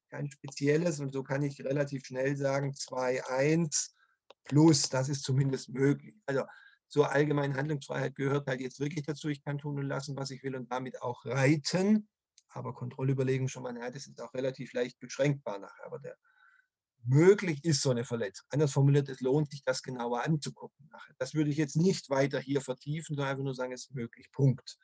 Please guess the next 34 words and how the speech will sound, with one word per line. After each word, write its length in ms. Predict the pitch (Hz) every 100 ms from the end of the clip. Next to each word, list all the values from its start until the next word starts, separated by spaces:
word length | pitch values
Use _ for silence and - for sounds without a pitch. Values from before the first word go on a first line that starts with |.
| _ _ _ _ _ _ _ _ _ _ -
So, 120 | 147
und 340 | 139 135 127
dann 160 | 143 170
rügt 320 | 160 190 - -
er 80 | 147
ja 260 | 131 123
auch 300 | 131 160 151
noch 180 | 175 147
die 160 | - 139
Ungleichbehandlung, 960 | 156 151 147 139 - 143 151 147 139
das 180 | 139 -
ist 160 | -
der 100 | 123
drei 400 | - 117 127 151
eins, 360 | 139 139 147 143
und 100 | 127
auch 140 | 117 -
das 240 | 123 -
ist 220 | 139 -
möglich, 540 | 127 139 143 143 - -
nämlich 240 | 117 127
die 80 | -
Ungleichbehandlung 720 | 131 135 127 - 120 131 131 123
zwischen 340 | 139 139 139
den 160 | 131 131
verschiedenen, 720 | 127 - 143 151 135 131 127
nennen 220 | 117 135
wir 120 | 131
sie 100 | 127
mal 200 | 123 120
so, 200 | 117 120
Waldbenutzern 880 | 113 123 135 - 127 147 - - 139
oder 220 | 123 120
Waldbesuchern. 960 | 117 123 - 120 113 135 139 147 139 127